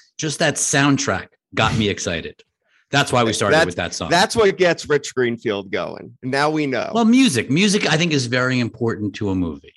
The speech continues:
Speaker 1: And so I think that, you know, yeah, I'm old.
Speaker 2: Maybe
Speaker 1: I get
Speaker 2: the,
Speaker 1: it. There was
Speaker 2: maybe
Speaker 1: nostalgia.
Speaker 2: the Academy should let you vote on, um, on best score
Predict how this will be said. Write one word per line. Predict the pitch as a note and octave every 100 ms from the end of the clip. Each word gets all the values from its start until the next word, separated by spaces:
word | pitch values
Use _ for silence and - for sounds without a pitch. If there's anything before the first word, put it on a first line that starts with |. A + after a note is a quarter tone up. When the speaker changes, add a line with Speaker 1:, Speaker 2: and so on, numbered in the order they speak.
| _
Speaker 1:
And | F#2+ G2
so | - G2+
I | G#2
think | G2+ A#2+ A2+ A2+
that, | A2+ G#2+ -
you | G#2+
know, | G2+ G2 F#2 - - - - -
yeah, | C3+ C#3 C3+ B2+
I'm | A#2 A#2
old. | G2+ G#2 G#2+
Speaker 2:
Maybe | G2+ E3+
Speaker 1:
I | -
get |
Speaker 2:
the, | E2
Speaker 1:
it. | -
There | A2
was | G#2+
Speaker 2:
maybe | -
Speaker 1:
nostalgia. | - - G2+ G2 G2
Speaker 2:
the |
Academy | A#2+ C3 A#2+ A#2 A2+
should | - A2 G#2+
let | G#2 -
you | A2 G#2
vote | F#2 F#2+ F#2 B2+ _ _ _ G#2
on, | G2 F#2+ F#2+
um, | F#2 F#2+ F#2+ F#2+ - -
on | G2
best | F#2+ G2 F#2+
score | - - G#2+ F2+ F2 -